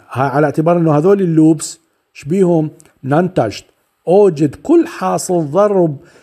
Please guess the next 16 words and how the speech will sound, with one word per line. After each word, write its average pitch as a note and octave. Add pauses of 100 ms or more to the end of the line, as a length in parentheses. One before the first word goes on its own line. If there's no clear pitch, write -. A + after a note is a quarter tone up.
(140)
لللوبز D#3+
اللي D#3+
عددهم D#3+
أربعة G3
المحتملين. C#3 (540)
وهنا F3
بالأسفل E3
هنا E3+
الخمس F3 (240)
لوبات D3
الجيم C#3+
مالتهم C#3
حاصل D#3
ضرب E3+ (300)
المحتملين، C#3+
زائدًا D3